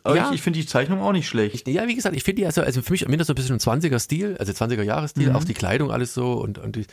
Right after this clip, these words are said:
Speaker 2: aber man fühlt sich, vielleicht ist es auch bewusst so, man fühlt sich so ein bisschen unwohl beim Lesen. Also im Sinne von, man gehört hier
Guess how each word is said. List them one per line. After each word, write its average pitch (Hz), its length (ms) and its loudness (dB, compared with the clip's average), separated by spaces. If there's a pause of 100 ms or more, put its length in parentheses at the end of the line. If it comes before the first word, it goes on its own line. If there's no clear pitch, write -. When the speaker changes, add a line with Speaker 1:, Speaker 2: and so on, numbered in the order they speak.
(380)
Speaker 2:
aber 123 160 2
man 135 160 2
fühlt 190 300 2
sich, 160 120 -6
vielleicht 175 220 0
ist 208 60 0
es 185 80 -4
auch 190 160 0
bewusst 170 380 0
so, 110 160 2
man 135 160 2
fühlt 190 200 -2
sich 185 120 0
so 175 60 0
ein 160 40 0
bisschen - 320 0
unwohl 123 480 2
beim 98 180 2
Lesen. 98 380 0
Also 113 120 2
im 123 60 0
Sinne 151 220 2
von, 143 320 0 (160)
man 131 180 0
gehört 131 320 2
hier 135 240 0